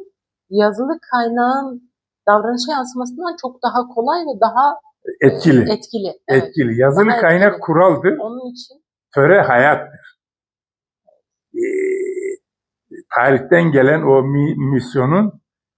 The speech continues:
Speaker 2: e, değerler kavramını bugüne taşınıp bugünkü insan tipolojisinde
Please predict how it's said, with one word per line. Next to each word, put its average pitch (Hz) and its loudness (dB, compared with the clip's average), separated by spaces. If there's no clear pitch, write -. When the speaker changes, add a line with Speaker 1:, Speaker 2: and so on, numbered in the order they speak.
Speaker 2:
e, 120 2
değerler 139 4
kavramını 143 0
bugüne 151 0
taşınıp 175 0
bugünkü 160 -6
insan 160 0
tipolojisinde 143 0